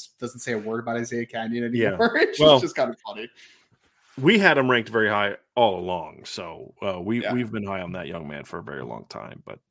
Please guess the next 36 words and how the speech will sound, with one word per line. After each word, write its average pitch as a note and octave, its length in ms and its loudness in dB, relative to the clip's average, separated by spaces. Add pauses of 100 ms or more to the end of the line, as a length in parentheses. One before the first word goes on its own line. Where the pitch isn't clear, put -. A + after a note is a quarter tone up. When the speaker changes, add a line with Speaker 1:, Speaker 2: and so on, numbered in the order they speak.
Speaker 2:
uh, - 100 -12 (200)
that, C3+ 220 4
that C#3 180 6
would B2 120 2
be A2 120 0
my, F#2+ 380 -4 (1300)
that C#3 200 2
would C3 140 0
be B2 140 2
my A2 220 0
thoughts. G#2 360 -2
It, - 260 -2 (100)
on D#3 240 2
def-, G3 280 0
on C#3 160 2
offense, D3 520 0 (120)
I, G3+ 440 -4 (440)
I D#3 140 2
think C4 160 -6
the D#3 100 -2
only G3+ 160 0
guy E3+ 200 2
that C3 120 0
I D#3 140 4
have C3 220 -2
ranked B2 360 -2
as A2+ 160 -8
a A2 80 -2
non A#2 420 -2
four-star B2+ 600 -4
on G2 160 -4
offense, G#2+ 460 -6
Ryan, G2 280 -6
I G#2 80 -8
believe G#2 840 -8
is G2 680 -6